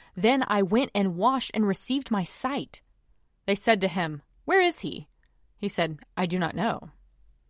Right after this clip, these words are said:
They brought to the Pharisees the man who had formerly been blind.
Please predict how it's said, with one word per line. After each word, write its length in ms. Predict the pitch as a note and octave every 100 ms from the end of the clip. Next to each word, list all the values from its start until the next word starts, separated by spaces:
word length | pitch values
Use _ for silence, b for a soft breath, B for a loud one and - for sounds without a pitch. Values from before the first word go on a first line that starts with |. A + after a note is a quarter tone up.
| _ _ _ _ _ _ _ -
They 100 | A#3+
brought 220 | C#4 E4+
to 80 | E4
the 80 | D4
Pharisees 460 | C#4 C4 - B3
the 80 | A3
man 240 | A3 A#3+
who 100 | A3+
had 100 | A#3
formerly 440 | - A3 G#3 F#3+ F#3+
been 180 | F#3 E3+
blind. 440 | E3 D#3 D3 D3